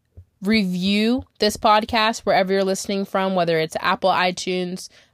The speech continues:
uh, Google, Stitcher, Anchor. Leave a review, um, leave some stars, uh, let me know, uh, what you wanna hear about. I wanna hear from you. And, uh, join us on Facebook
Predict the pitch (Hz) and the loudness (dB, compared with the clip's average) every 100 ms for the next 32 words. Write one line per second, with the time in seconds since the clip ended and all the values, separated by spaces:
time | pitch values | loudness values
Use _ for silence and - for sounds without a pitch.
0 | - 170 160 170 196 196 185 190 185 - | -2 0 0 0 -2 -2 0 0 0 -2
1 | 190 185 - 190 185 - 175 185 175 185 | -4 -4 0 2 2 2 -2 -4 0 2
2 | 180 185 _ _ _ 196 220 226 214 202 | 2 0 _ _ _ -2 2 2 2 0
3 | 180 214 220 220 220 _ _ _ - 170 | 0 0 2 2 -2 _ _ _ -4 0
4 | 170 165 165 165 180 202 214 - 208 202 | 2 0 -2 -4 -6 -4 -4 -2 -4 -4
5 | - 208 202 202 202 208 - _ _ _ | 0 4 6 6 4 0 -12 _ _ _
6 | - 160 156 160 196 190 208 196 196 190 | -6 -2 0 2 2 2 0 0 2 2
7 | 190 - _ _ - 165 160 156 151 - | 0 -4 _ _ -6 -2 0 0 -2 -4
8 | - 185 202 180 214 226 233 240 254 247 | -8 0 2 2 0 0 0 0 2 2
9 | 240 277 277 _ 175 185 180 190 208 220 | 2 2 0 _ 0 0 -2 -2 -4 -2
10 | 233 240 254 277 - _ _ _ _ 180 | -2 0 0 -2 -6 _ _ _ _ -2
11 | 180 175 175 175 175 170 165 170 170 202 | 0 0 0 0 2 2 2 0 2 2
12 | 208 262 294 - - 175 175 170 185 - | 2 -2 -4 -10 -4 -2 0 -2 -4 -2
13 | 214 - 277 294 | -2 0 -2 -2